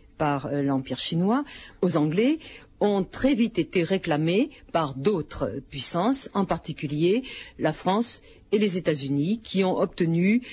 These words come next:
euh, deux ou trois ans plus tard, des traités absolument similaires. L'Empire chinois les a accordés, euh, car il appliquait là une de ses doctrines essentielles, qu'il fallait,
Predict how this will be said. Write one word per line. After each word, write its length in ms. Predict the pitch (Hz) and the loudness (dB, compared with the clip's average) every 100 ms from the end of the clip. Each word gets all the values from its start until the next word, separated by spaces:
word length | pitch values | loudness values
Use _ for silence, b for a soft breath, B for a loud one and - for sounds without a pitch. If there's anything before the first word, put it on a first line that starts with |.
| B - | B -2
euh, 640 | 156 156 156 151 147 143 | 2 4 4 4 4 2
deux 140 | 135 165 | 2 -2
ou 60 | |
trois 220 | 160 143 | 0 -2
ans 60 | 143 | -2
plus 140 | 139 | -4
tard, 320 | 143 196 254 277 B B B - | 0 0 0 -2 B B B -6
des 340 | 151 180 175 | 0 2 2
traités 440 | 175 160 160 208 | 0 -2 2 0
absolument 560 | - - - 175 180 196 | 0 -4 -2 0 2 0
similaires. 680 | 131 - 190 165 151 139 131 - | -4 0 2 4 4 2 0 -2
L'Empire 400 | 175 202 - 262 | 0 0 0 0
chinois 540 | - 185 180 170 156 | 0 0 2 2 0
les 320 | 165 180 147 | 0 0 2
a 80 | 160 | 0
accordés, 640 | 135 135 139 135 185 240 285 B B B - | 0 -2 -4 0 2 2 -2 B B B 0
euh, 200 | 160 156 - | 2 0 -2
car 240 | - 202 170 | 0 0 2
il 120 | 185 | 0
appliquait 380 | 180 - 226 190 | 0 -2 0 0
là 160 | 170 | 2
une 200 | 165 165 | 2 2
de 80 | 151 | 0
ses 220 | 156 - | 0 0
doctrines 440 | 151 156 - - 139 | 0 0 -2 -2 0
essentielles, 600 | 139 131 139 - 277 277 | 0 -2 0 0 0 0
qu'il 180 | - 175 | -4 -4
fallait, 360 | - 185 165 | 0 2 2